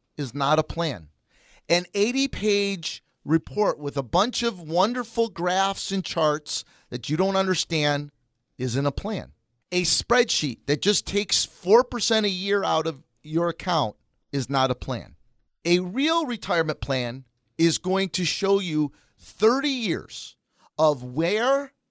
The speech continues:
and when you should take money from which investments, and it will have investments that you can pivot to, right? That you can pull a different lever, pivot to a different account when we have a recession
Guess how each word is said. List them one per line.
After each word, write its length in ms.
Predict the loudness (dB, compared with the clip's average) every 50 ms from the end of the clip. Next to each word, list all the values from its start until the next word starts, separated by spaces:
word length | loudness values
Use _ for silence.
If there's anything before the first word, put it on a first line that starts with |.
| _ _ _ -2
and 260 | -2 0 0 0 0
when 400 | 2 2 2 2 2 0 0 -2
you 100 | -2 0
should 220 | 0 0 -2 -2
take 280 | 0 0 0 0 0 0
money 260 | 0 0 2 2 0
from 360 | -2 0 0 0 0 0 0
which 420 | 2 4 4 4 4 0 -2 -2 -2
investments, 920 | -4 -4 -4 -2 2 2 2 2 0 -2 -4 -2 -2 -2 -4 -6 -10 -14 -16 _ _ -20 -20 -20 -20 _ _
and 220 | 2 2 2 2 0 -6 _ _
it 160 | -6 -2 0
will 140 | 0 0 0
have 380 | 0 -2 0 2 2 2 2 0
investments 920 | -4 -8 -6 0 2 2 2 2 0 -4 -4 -4 -4 -4 -4 -8 -10 -12 _ _ _ -18 -6
that 280 | 2 4 4 4 4
you 220 | 0 -2 0 0 0
can 280 | 0 0 0 0 0
pivot 520 | -4 -6 -2 2 2 2 4 2 0 0 _
to, 340 | -4 -4 -2 -4 -6 -10 _ _ _ _ _ _ _
right? 320 | -4 -2 0 0 -2 -2
That 220 | -6 -8 -6 -2 -2
you 100 | -2 -2
can 280 | 0 0 0 0 -2 -4 _ _ _ _ _ _ _
pull 400 | -8 -4 0 0 2 2 2 0
a 60 | 0
different 380 | -2 -4 -6 -4 -4 -6 -6 -2
lever, 340 | 2 2 2 2 2 -2 -4
pivot 500 | -4 -2 2 4 4 4 4 0 -2 -2
to 140 | 0 0
a 40 | 0
different 400 | 2 2 2 2 2 -2 -6 -6 _ _ 0
account 520 | 0 0 0 -2 -2 0 0 0 0 -2 -6 -12 -20 -20 -20 _
when 300 | -4 0 0 0 0 0
we 140 | -2 -4 2
have 200 | 2 2 4 4
a 60 | 2
recession 680 | 0 -2 -4 0 0 0 0 0 -2 -8 -10 -12 -14